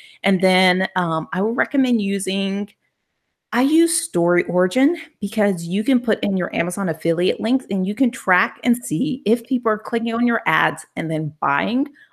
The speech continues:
or if they're just clicking and wasting your money. And so I think that's really important to track that. And then I also have a spreadsheet that I use because I'm not too big on math, and I don't wanna check every single day to make sure that I'm making money with my ads. So,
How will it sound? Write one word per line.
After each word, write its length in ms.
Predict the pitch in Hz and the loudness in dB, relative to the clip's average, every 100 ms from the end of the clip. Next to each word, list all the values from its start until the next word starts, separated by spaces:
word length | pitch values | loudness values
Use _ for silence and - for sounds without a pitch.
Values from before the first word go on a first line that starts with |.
| - | 0
or 80 | 185 | 0
if 100 | 180 | 2
they're 120 | 175 | -2
just 200 | 170 - | -4 -4
clicking 440 | 165 160 143 156 | -4 -2 -4 2
and 100 | 147 | 4
wasting 380 | 143 156 - 147 | 4 0 -4 -4
your 100 | 247 | -4
money. 400 | - - - 190 _ - | -6 -8 -10 -14 _ -18
And 100 | - | -6
so 80 | 202 | 0
I 60 | 208 | 0
think 160 | 208 | 2
that's 160 | 196 190 | 0 2
really 180 | 190 180 | 0 0
important 380 | 180 170 156 - | 0 -2 -4 -10
to 80 | |
track 460 | 160 - 170 165 - - 135 | -14 -4 -2 -2 -4 -18 -4
that. 300 | 143 107 - - - - _ - | -2 -2 -4 -20 -20 -20 _ -6
And 160 | 196 | -2
then 140 | 202 196 | 2 4
I 120 | 190 190 | 2 2
also 280 | 202 214 | 0 -2
have 360 | 190 - 190 175 | -6 -4 -2 -2
a 80 | 165 | -4
spreadsheet 600 | 170 - 156 156 - 156 | -4 -4 -4 -4 -8 -4
that 100 | 160 | -2
I 40 | |
use 360 | 156 147 151 151 | -2 -2 -2 -4
because 480 | 180 - 165 156 151 _ _ _ _ | -8 -4 -2 -2 -4 _ _ _ _
I'm 120 | 185 202 | -4 0
not 220 | 247 - | -2 -2
too 180 | 277 233 | -4 0
big 220 | 254 262 | 0 0
on 340 | 311 277 156 | 0 -2 0
math, 400 | 156 156 269 202 - _ - - | 0 0 0 -4 -8 _ -20 -6
and 100 | 190 | 0
I 80 | 226 | 4
don't 200 | 269 269 | 4 2
wanna 180 | 269 254 | 2 0
check 260 | 226 214 - | -2 -4 0
every 300 | 190 196 208 | 0 2 0
single 240 | 214 208 | -2 0
day 180 | 175 175 | 2 2
to 80 | 170 | 2
make 180 | 175 165 | -2 -4
sure 240 | - 170 | -2 0
that 140 | 170 165 | 0 -2
I'm 120 | 170 | -2
making 300 | 165 180 202 | -4 -4 -2
money 260 | 262 208 | 0 0
with 160 | 165 - | -2 -2
my 120 | - 156 | -2 -2
ads. 340 | 143 139 - | -4 -4 -4
So, 380 | 175 165 165 | 0 2 0